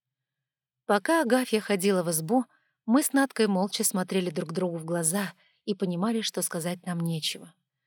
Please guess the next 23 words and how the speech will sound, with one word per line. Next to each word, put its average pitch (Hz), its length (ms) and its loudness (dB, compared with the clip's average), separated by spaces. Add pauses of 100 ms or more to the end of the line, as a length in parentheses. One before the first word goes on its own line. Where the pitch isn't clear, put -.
(280)
Потому 185 300 0
что - 160 -4
в 180 40 -8
голове 175 340 -2
сумбур, 165 580 0 (260)
в 202 80 -4
душе 190 320 2
раздрай 180 540 0 (240)
и 202 100 2
ждет 196 340 2
нас 220 180 0
впереди 196 400 0
полный 233 480 0
абзац. 165 560 -6 (760)
А 285 100 -2
точнее, 226 600 2 (120)
неведомый 190 600 2
путь 202 220 0
змеи, 214 480 2
который, 185 420 -2
по 190 120 -4
словам 185 360 0
Агафьи, 214 500 -4